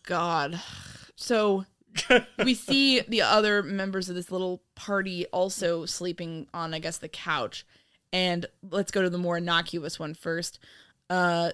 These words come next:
Speaker 1: Cairo is under a fl-, like, a flurry of newspapers, so you can't even see him. He's just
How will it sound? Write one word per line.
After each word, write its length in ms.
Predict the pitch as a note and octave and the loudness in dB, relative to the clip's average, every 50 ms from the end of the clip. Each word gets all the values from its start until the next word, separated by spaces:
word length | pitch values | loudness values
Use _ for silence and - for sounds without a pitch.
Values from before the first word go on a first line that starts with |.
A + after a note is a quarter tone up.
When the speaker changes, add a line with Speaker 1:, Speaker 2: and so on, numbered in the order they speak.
| - - | -4 -4
Speaker 1:
Cairo 500 | - - A#3 A#3 A#3+ A#3+ A#3+ A#3+ A#3+ A3+ | 0 4 6 8 8 8 8 8 6 6
is 180 | - G3 G3+ F#3+ | 6 4 2 2
under 600 | E3+ F#3 G3 F#3 F#3+ F#3 F#3+ F#3 F#3 F3 - - - | 2 0 2 2 2 2 2 2 2 0 0 -2 -2
a 240 | F3+ F3 E3+ E3+ E3+ | -2 0 0 0 -2
fl-, 320 | - _ _ - G3+ G3 - - | -4 _ _ -8 -8 -6 -4 -4
like, 120 | F3+ - | -6 -6
a 40 | E3 | -6
flurry 480 | - - - A#3+ A#3 A3+ A3 G#3+ G3+ G3 | -10 -2 4 6 6 8 8 8 6 6
of 100 | F#3 F3 | 4 2
newspapers, 760 | E3+ E3+ E3+ E3 - - - - - - - - - - - | -2 -4 -4 -6 -8 -8 -8 -8 -8 -8 -10 -14 -10 -10 -6
so 80 | - F3 | -6 -6
you 60 | E3 | -4
can't 180 | - F#3 E3 | -4 -4 -4
even 160 | D#3+ C#3 A#2 - | -4 -6 -8 -10
see 180 | - - - | -10 -10 -12
him. 280 | - - - A2 - - _ _ _ _ _ _ _ _ _ _ | -12 -12 -14 -14 -14 -16 _ _ _ _ _ _ _ _ _ _
He's 180 | - F3 E3 | -8 -6 -6
just 220 | - D#3 - - | -4 -6 -6 -8